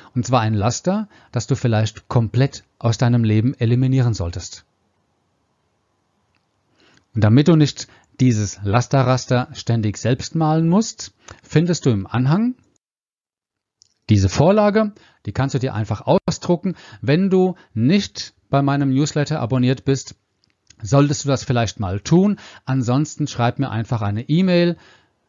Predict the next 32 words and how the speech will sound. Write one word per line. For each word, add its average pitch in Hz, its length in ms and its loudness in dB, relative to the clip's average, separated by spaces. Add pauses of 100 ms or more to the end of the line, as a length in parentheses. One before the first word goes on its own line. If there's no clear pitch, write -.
(100)
N 135 240 0
T 143 320 2
at - 260 -4
norbertdrucks 110 760 0
dot 92 200 -6
com 185 300 0
mit 127 160 -2
dem 117 140 0
Betreff 120 500 -2 (160)
Lasterraster. 135 880 0 (380)
Dann 101 160 -6
schicke 143 260 0
ich - 80 -2
dir 107 140 -4
gerne 107 420 0
dieses 113 400 -2
P - 160 0
D 107 140 0
F 101 240 -4
zu. 113 340 0 (2250)
Und 107 80 0
das 123 200 2
war's 143 200 4
auch 131 220 0
schon 120 240 -2
gewesen. 170 540 2
Das 160 220 -4
waren 147 260 0
die 131 80 0
heutigen 123 400 0
Performance 139 600 -2
News. 147 280 2